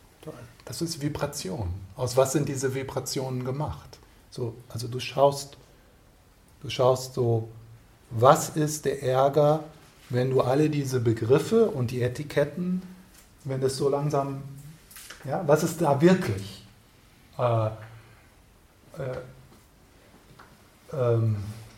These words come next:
tiefer als deine Projektion,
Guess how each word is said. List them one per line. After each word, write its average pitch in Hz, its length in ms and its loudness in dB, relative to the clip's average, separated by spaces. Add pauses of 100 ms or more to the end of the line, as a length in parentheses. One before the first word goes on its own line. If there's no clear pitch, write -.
(1600)
tiefer 226 300 6
als 156 220 0
deine 147 240 2
Projektion, 143 880 -2